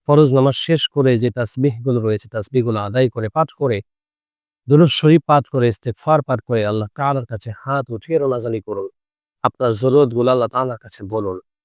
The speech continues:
ইনশাআল্লাহ। এইভাবে যদি কন্টিনিউ করতে পারেন, ফরজ নামাজের পরে যদি আপনি আল্লাহ তাআলার কাছে দোয়া করতে পারেন, আশা করা যায় এই দোয়া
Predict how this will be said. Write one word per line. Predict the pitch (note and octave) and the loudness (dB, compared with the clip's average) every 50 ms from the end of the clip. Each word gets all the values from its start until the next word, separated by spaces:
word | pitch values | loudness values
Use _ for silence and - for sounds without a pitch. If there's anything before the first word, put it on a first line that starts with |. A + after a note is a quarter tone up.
| _ _ - | _ _ -2
ইনশাআল্লাহ। | B2 B2 A#2+ - - - G2+ G2 F#2+ F2+ - _ _ _ _ _ _ _ _ _ _ _ _ _ - | 0 0 0 -2 -4 -8 -8 -8 -8 -10 -12 _ _ _ _ _ _ _ _ _ _ _ _ _ 2
এইভাবে | B2 C3 C3 C3+ B2 A#2+ | 2 4 4 4 2 2
যদি | C3 A#2 B2 | 2 0 0
কন্টিনিউ | - A#2+ A#2 A2+ B2+ B2+ C3 A#2 | -2 -2 -2 -2 -2 -2 -4 -2
করতে | - E3 C#3+ - D#3+ | -2 -6 -6 -6 -6
পারেন, | C#3 C#3+ C3 B2 A#2 | -2 0 0 0 0
ফরজ | - - C3 C3 C3 A#2 A#2 | -2 -4 -2 -2 -2 -2 -4
নামাজের | B2 B2 C3+ C#3 B2+ C#3+ B2+ A#2+ | -6 -6 -4 -4 -4 -4 -6 -6
পরে | _ - C#3 C#3+ D#3 C3+ | _ -2 0 0 2 0
যদি | C#3 A#2+ C3 | 0 -4 -4
আপনি | B2+ _ - B2+ B2 A#2 A2+ _ _ _ _ _ _ - B2 | -6 _ -6 -8 -8 -8 -8 _ _ _ _ _ _ -8 -4
আল্লাহ | B2+ B2 A#2 | -4 -4 -2
তাআলার | - B2 C3 C3 A#2+ | 0 0 2 2 0
কাছে | B2 A2 - A#2+ | -4 -6 -10 -10
দোয়া | G2+ A2 C3 D3 D#3+ D3+ | -6 -2 2 2 2 2
করতে | - C3 - - A#2 | 0 -10 -12 -12 -10
পারেন, | - G#2 G2+ G#2+ C3 E3 E3+ _ _ _ _ _ - | -6 -6 -4 -4 -4 -6 -8 _ _ _ _ _ -10
আশা | B2+ A#2+ - C3 A2+ | -10 -8 -8 -8 -6
করা | A#2 A2 G#2 G2+ G2 | -4 -2 -2 -2 -4
যায় | C#3 C#3+ D3 - _ - | -4 -6 -6 -6 _ -2
এই | C3+ C3+ C3+ | 0 0 0
দোয়া | A2+ A#2+ A#2 | 2 0 -4